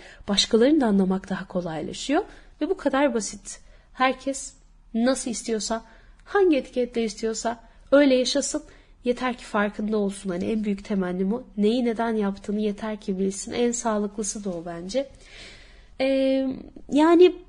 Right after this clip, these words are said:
ne kadar örnek verirsek o kadar göz açıcı oluyor ama dediğim gibi bir egzersiz olarak kendiniz bazı kavramların üzerinde ne düşündüğünüzü, ilk hissinizi bir yoklayın bakalım.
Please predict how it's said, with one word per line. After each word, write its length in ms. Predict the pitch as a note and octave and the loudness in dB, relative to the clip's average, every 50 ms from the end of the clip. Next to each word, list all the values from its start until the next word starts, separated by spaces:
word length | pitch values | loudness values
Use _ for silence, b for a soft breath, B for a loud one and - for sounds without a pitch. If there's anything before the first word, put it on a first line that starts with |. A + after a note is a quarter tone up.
| - - | -6 2
ne 180 | B3 C#4+ F4 F4 | 6 6 6 6
kadar 240 | - F4+ F4+ E4 | 6 6 6 8
örnek 340 | D#4 D4+ D4+ C#4+ D#4+ D#4 D#4+ | 8 8 8 8 6 6 4
verirsek 360 | D#4 D#4 D#4+ D#4 D#4 - G4+ - - | 4 4 6 4 4 2 -2 -2 -2
o 120 | D#4+ D4+ | -4 4
kadar 280 | - E4+ E4 D#4+ D#4 D#4 | 4 8 8 8 8 8
göz 240 | D4+ D#4+ D#4 D#4 | 6 4 4 4
açıcı 360 | E4 D4+ D#4 - A#3+ - D4+ C#4+ | 4 2 2 0 -2 0 2 4
oluyor 280 | B3+ G#3+ G3+ A#3+ C#4+ | 4 4 4 2 2
ama 200 | D4+ D4 D4 B3+ | 4 2 2 2
dediğim 320 | C4+ C4+ B3+ D#4 D4+ C#4 A#3+ | 0 2 2 2 2 4 2
gibi 220 | A3 G3+ A3 G#3+ | 2 0 0 0
bir 80 | C#4 C4+ | 0 -2
egzersiz 600 | C4 A#3+ A#3 - B3+ B3+ C4 B3+ - D4+ C#4+ C#4+ | -2 -4 0 0 2 2 2 0 -4 -2 2 2
olarak 440 | B3 A3 G#3 G3+ A3 C#4 C#4+ - | 4 4 4 2 2 0 -2 -4
kendiniz 520 | - C4+ B3 A#3+ A#3+ B3 B3+ C4+ C#4 - - | -2 0 2 2 2 2 0 -2 -2 0 2
bazı 280 | C#4 C4+ C4+ B3 B3 | 4 4 4 2 -2
kavramların 600 | - - B3 A#3 A3+ A#3 A3+ A3 A3+ A3+ A#3 A#3 | -2 0 0 2 4 4 2 2 2 0 0 0
üzerinde 520 | A3+ G#3 - G#3 G3+ G3 G3 G#3 A#3+ C#4+ D4+ B B B B B B B B C4 | -2 0 0 2 2 4 2 2 0 -2 -4 B B B B B B B B 0
ne 140 | C#4+ D4+ | 0 2
düşündüğünüzü, 800 | D4 C#4 - - A#3 G3+ G3+ G3 F#3+ F#3 F#3+ F#3 F#3+ G#3+ C4+ - - - | 2 0 -2 -2 -2 0 2 2 2 2 0 -2 -2 -4 -6 -6 -2 -2
ilk 240 | E4 E4+ E4+ - | -2 -2 -2 -4
hissinizi 720 | - - - B3 - - - B3 G#3+ G3+ G3+ G3 A3 A#3+ A#3 | -8 -6 -4 -2 -2 0 0 2 2 2 0 0 -2 -2 -2
bir 100 | C4 - | 0 0
yoklayın 480 | C#4+ C4+ - - - B3+ A3 G#3 F#3+ | 0 -2 -2 -2 0 0 2 2 0
bakalım. 420 | F#3 F3 - - - F3+ G#3+ A#3+ | -2 -4 -6 -8 -4 -4 -4 -4